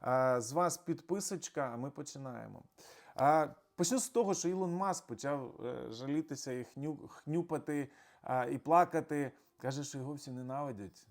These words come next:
через Україну. І каже: «Бачите, через цю злу Україну Маска не люблять, і все, типу, він тепер не знає, що робити». Найбагатший,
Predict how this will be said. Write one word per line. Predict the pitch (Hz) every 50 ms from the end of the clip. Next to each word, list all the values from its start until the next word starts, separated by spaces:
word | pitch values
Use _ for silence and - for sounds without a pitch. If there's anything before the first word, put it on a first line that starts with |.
| _
через | - - 98 92 113 107 113
Україну. | 113 - 123 131 135 135 147 156 143 120 110 107 104 98
І | 87
каже: | - - - 113 117 117 113 117
«Бачите, | 104 95 - 120 131 127 - 117 110 - - 110 104 104 101 98 92 92 92 87 87 90 95 -
через | - 127 123 123 117 - -
цю | - 135 135 127 120 - - - - _ -
злу | - 98 107 123 147 165 175 190 202 196 180
Україну | 170 - - 151 151 147 143 143 180 208 208 185 170 156
Маска | 143 151 160 170 165 - - 151 139
не | 143 143 139
люблять, | 143 175 208 220 175 185 175 156 139 131 117 - -
і | 120 123 135 143
все, | 143 143 - - - 131 139 147
типу, | 143 - 120 101 - 110 104
він | 113 135 131
тепер | 127 - - 127 127
не | 123 120 110
знає, | 101 107 117 120 127 123 113
що | - - 120 113
робити». | 117 107 90 107 107 101 - - 95 90 _ - - - - - _ _ -
Найбагатший, | 113 127 147 165 180 196 190 151 135 160 170 151 135 160 175 180 175 160 139 - - 156 156 151 147 139 131